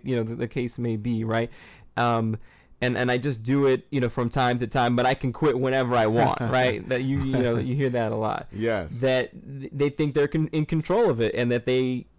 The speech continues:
Speaker 1: can do it whenever they want, but they're really in denial. And I think it's the same thing here. I'm sure Cobb knew that there was a risk, but that he thought he could manage that risk.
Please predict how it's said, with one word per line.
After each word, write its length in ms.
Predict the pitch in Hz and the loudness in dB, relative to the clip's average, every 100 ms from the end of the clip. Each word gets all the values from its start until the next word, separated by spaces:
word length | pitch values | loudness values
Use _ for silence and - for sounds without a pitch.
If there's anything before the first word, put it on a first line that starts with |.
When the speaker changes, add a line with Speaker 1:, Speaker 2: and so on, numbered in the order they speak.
| _ - - | _ -20 -6
Speaker 1:
can 240 | 135 120 | -4 -4
do 180 | 113 127 | -2 0
it 60 | 131 | 2
whenever 280 | 131 127 123 | 2 0 0
they 120 | 123 | 0
want, 260 | 135 151 | 2 0
but 100 | 139 | 0
they're 140 | 123 127 | 0 2
really 320 | 131 160 160 - | 2 2 2 0
in 160 | 139 | -2
denial. 640 | 127 117 113 113 117 95 - | 0 0 0 0 -2 -4 -4
And 100 | 123 | -2
I 60 | |
think 240 | 123 160 160 | -2 -2 -2
it's 120 | 156 | -4
the 120 | 127 | -6
same 360 | - 139 143 151 | -6 -4 -2 -4
thing 200 | - 131 | -4 -6
here. 520 | - 170 151 117 110 - - - - | -6 -4 0 0 -2 -6 -20 -20 -10
I'm 60 | 123 | -6
sure 220 | 156 147 | -2 -4
Cobb 400 | - 156 139 135 | -2 2 2 2
knew 280 | 127 135 156 | 2 2 2
that 100 | 160 | 2
there 120 | 156 | 2
was 180 | 151 143 | 2 0
a 40 | |
risk, 380 | 147 139 175 - - | 0 2 0 -6 -4
but 160 | 120 | -2
that 140 | - 117 | -2 -4
he 120 | 123 | -4
thought 400 | - 131 131 - | -4 0 0 0
he 140 | - | -4
could 200 | 127 127 | -2 -2
manage 580 | 110 110 131 175 143 117 | 0 0 2 2 0 -2
that 220 | 117 110 | -2 -2
risk. 460 | 110 113 104 - - | 0 0 -2 -4 -16